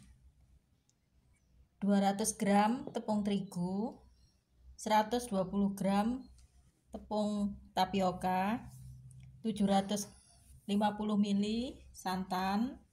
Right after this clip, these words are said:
dua ratus gram kelapa parut setengah tuah ya, setengah sendok teh garam,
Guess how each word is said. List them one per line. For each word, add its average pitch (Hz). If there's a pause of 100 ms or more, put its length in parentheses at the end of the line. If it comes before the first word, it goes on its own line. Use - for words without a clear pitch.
(1200)
dua 196
ratus 202
gram 208 (540)
kelapa 196
parut 202 (560)
setengah 208
tuah 202
ya, 185 (1400)
setengah 214
sendok 196
teh 226 (480)
garam, 190